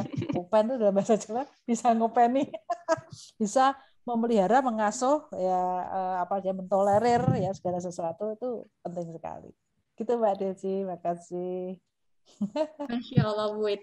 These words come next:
Speaker 3: terima kasih. Ini ada kesempatan baru ternyata, ya, Uni Nesri
Speaker 1: <laughs>
Speaker 3: untuk bekerja
Speaker 1: Iya, pas
Speaker 3: sama
Speaker 1: banget.
Speaker 3: kehidupan.
Speaker 1: Pas banget, ya,
Speaker 3: Yang
Speaker 1: karena
Speaker 3: penting,
Speaker 1: di,
Speaker 3: eh,
Speaker 1: di
Speaker 3: ini,
Speaker 1: Ibu,
Speaker 3: iya, betul.
Speaker 1: di
Speaker 3: Yang
Speaker 1: Ibu
Speaker 3: penting kopen
Speaker 1: profesional.
Speaker 3: tadi, ya.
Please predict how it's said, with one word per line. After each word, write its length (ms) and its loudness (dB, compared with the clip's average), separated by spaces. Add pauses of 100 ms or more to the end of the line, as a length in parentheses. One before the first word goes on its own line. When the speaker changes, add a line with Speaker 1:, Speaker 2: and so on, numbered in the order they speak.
(180)
Speaker 3:
terima 360 2
kasih. 600 0 (480)
Ini 320 0
ada 240 0
kesempatan 640 0
baru 320 6
ternyata, 400 0
ya, 160 2
Uni 240 0
Nesri 400 8
Speaker 1:
<laughs> 440 4
Speaker 3:
untuk 200 2
bekerja 280 2
Speaker 1:
Iya, 140 10
pas 60 0
Speaker 3:
sama 160 8
Speaker 1:
banget. 160 8
Speaker 3:
kehidupan. 640 4 (320)
Speaker 1:
Pas 220 4
banget, 280 4
ya, 80 6
Speaker 3:
Yang 140 6
Speaker 1:
karena 320 4
Speaker 3:
penting, 160 0
Speaker 1:
di, 120 8
Speaker 3:
eh, 360 10
Speaker 1:
di 100 2
Speaker 3:
ini, 160 6 (140)
Speaker 1:
Ibu, 180 0 (140)
Speaker 3:
iya, 240 4
betul. 300 -4 (580)
Speaker 1:
di 120 2
Speaker 3:
Yang 100 8
Speaker 1:
Ibu 60 6
Speaker 3:
penting 160 4
kopen 200 8
Speaker 1:
profesional. 340 6
Speaker 3:
tadi, 260 6
ya. 160 4